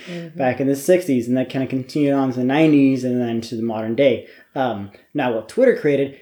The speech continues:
Speaker 2: was it created this open platform where anybody could get in there and talk. So before, you know, it had to be people who were very empowered and able to get out there and speak.
Speaker 1: Mm.
Speaker 2: And public speaking, as everybody knows, is very terrifying and difficult to do.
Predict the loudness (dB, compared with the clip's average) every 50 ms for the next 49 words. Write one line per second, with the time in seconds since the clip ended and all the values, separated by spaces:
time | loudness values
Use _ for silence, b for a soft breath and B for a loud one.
0 | _ _ 0 2 2 2 0 -4 -6 -6 -6 -6 -2 0 0 2 2 0 -4 -8
1 | -12 _ _ _ 2 2 2 2 0 -2 -2 -6 -10 -8 -6 -6 -6 -6 -8 -10
2 | -10 -8 -8 -10 -12 -16 -18 -18 -18 _ _ _ _ -2 0 4 4 4 6 6
3 | 4 4 2 0 -2 -4 0 0 2 2 2 0 -2 -4 -6 -6 -6 -4 -6 -6
4 | -6 -10 -8 -8 -8 -8 -8 -14 -20 _ _ -4 0 0 0 0 -2 -6 -8 -2
5 | 0 2 4 6 4 4 4 2 0 0 -2 -2 -4 B B B B B B B
6 | -2 -2 -2 -4 -2 -2 -2 -2 -2 -6 -2 0 2 4 4 2 0 -2 -4 -2
7 | -2 -2 0 0 0 0 2 2 2 2 2 0 -4 -6 -6 -8 -14 -10 -4 0
8 | 2 4 6 6 4 4 2 0 0 -2 -2 -6 -2 -2 -2 -2 0 -2 0 0
9 | 0 0 0 0 0 0 0 -2 -4 -2 -2 -2 -2 -4 -6 -12 -6 0 0 0
10 | 0 0 -10 -16 -14 -12 -10 -6 -2 0 -2 -2 -2 -4 -6 -2 -2 -2 -2 -4
11 | -2 -2 0 0 2 0 -2 -4 -8 _ 0 2 2 2 4 2 2 2 0 -2
12 | -4 -4 -6 -2 0 2 2 2 2 0 -4 0 4 6 6 6 4 2 -2 -2
13 | -2 -4 -4 -6 -8 0 2 2 2 2 -2 -6 -6 -6 -6 -6 0 2 4 4
14 | 4 2 0